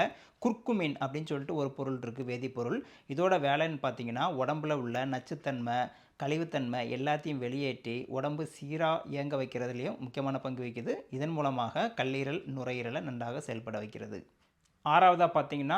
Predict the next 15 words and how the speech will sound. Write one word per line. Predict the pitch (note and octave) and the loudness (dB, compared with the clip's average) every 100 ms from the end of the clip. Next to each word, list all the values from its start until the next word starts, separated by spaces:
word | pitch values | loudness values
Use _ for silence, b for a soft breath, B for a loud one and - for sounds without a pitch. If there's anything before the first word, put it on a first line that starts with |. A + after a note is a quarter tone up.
| - | 0
லெமன் | C#3 C#3 D#3 D3+ A#2 | 0 2 4 2 0
அப்படின்னு | C3+ C#3+ D#3 | -4 -4 -4
சொல்லக்கூடிய | D3+ C#3+ D3 C#3 D3 A3+ D3+ | -2 -2 -2 0 0 0 0
எலுமிச்சை. | D3+ D3+ D3+ C#3+ C#3 A2+ - b b b | 2 2 0 -2 -4 -6 -8 b b b
பொதுவா | D#3+ E3+ F3+ F3+ | 0 6 10 10
லெமன் | D#3 D#3 F3 | 8 4 2
ஜூஸ்லாம் | E3+ D3+ E3+ | 0 0 0
நம்ம | D#3 D3 | 0 0
குடிப்போம் | C#3+ C#3 D3 | -2 -2 -2
இல்லையா? | C3+ A#2 C3 C#3+ | -2 0 4 4
என்ன | F2+ C3+ G3 | 4 0 2
அப்படின்னா | F3+ D3 D3+ G#3+ - | 2 2 0 0 0
சுகர் | F3 G3+ - | 0 2 2
சேர்க்காம | D3+ D3+ D3 | 0 2 0
குடிக்கணும். | D3 A#2+ A2+ A2+ | 0 -2 -4 -4